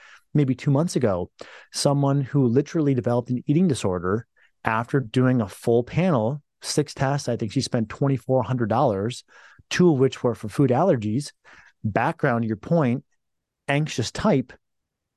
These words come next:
And that was enough to push her over the edge into an eating disorder. She spent all this money, exerted all this effort, got no better, actually got worse.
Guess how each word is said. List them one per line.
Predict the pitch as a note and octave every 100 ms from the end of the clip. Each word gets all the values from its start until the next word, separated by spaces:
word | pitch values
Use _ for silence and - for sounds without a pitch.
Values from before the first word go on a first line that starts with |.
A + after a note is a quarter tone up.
| _ _ C3
And | A#2+
that | B2
was | A#2+
enough | C3
to | - G2+
push | - D#3+ D3
her | C#3
over | B2 B2
the | B2+
edge | C#3+ C#3+ A#2 D3
into | B2+ A#2
an | C3+
eating | C#3+ C3+
disorder. | G2+ G#2 G2+ G2 - -
She | -
spent | - A#2 -
all | C3
this | F3+ F#3
money, | A#3+ G3 B2 A#2+ _ _ _ -
exerted | C3 B2 B2 A#2+ -
all | B2+
this | D3+ B2+ -
effort, | E3+ B2+ A2+ - _ _ _ -
got | C#3 C3+
no | C#3 D3
better, | D3 D3+ A#2 A2+
actually | B2 C3+ D3+
got | B2+ G#2+
worse. | C3+ A#3 E3 -